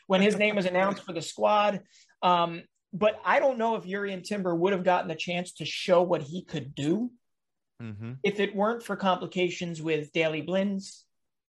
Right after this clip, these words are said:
Speaker 1: uh, recovery at Ajax,
Speaker 2: Mm-hmm.
Speaker 1: if it weren't for complications with Van Dijk
Speaker 2: With what?
Speaker 1: and De Ligt, De Ligt, um, in
Speaker 2: Mm-hmm.
Speaker 1: the national team setup.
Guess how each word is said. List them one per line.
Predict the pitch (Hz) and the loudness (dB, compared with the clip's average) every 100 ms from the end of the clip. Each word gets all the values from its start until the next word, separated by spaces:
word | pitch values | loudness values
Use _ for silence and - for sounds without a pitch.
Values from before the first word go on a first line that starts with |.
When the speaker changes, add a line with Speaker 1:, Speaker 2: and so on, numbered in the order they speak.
| _ - | _ -6
Speaker 1:
uh, | 160 151 147 151 - - | -2 0 -2 -4 -10 -10
recovery | 208 - 190 160 170 196 - _ - | -8 0 2 2 0 -4 -10 _ -2
at | 170 | 0
Ajax, | 170 147 143 160 117 98 | 2 2 2 0 -4 -6
Speaker 2:
Mm-hmm. | 110 120 _ - | -8 -12 _ 0
Speaker 1:
if | 190 | 2
it | 214 | 2
weren't | 196 220 233 | 2 2 0
for | 220 208 | -4 -2
complications | 202 190 180 190 180 185 165 | 0 -2 -2 -2 -2 -4 -6
with | 170 | -4
Van | 160 165 165 | 0 0 0
Dijk | 160 170 180 | 2 2 0
Speaker 2:
With | |
what? | - | -2
Speaker 1:
and | 165 | -2
De | 170 | -2
Ligt, | 170 180 214 196 - _ _ | 2 2 0 -6 -16 _ _
De | 202 | -2
Ligt, | 190 185 208 202 - - | 2 2 0 -6 -16 -4
um, | 175 160 160 - | 2 4 2 0
in | 185 180 175 | 0 0 0
Speaker 2:
Mm-hmm. | |
Speaker 1:
the | 180 | -2
national | 165 156 165 180 | 0 -2 -2 -6
team | - 170 156 | -6 -8 -4
setup. | 170 160 202 | 2 2 2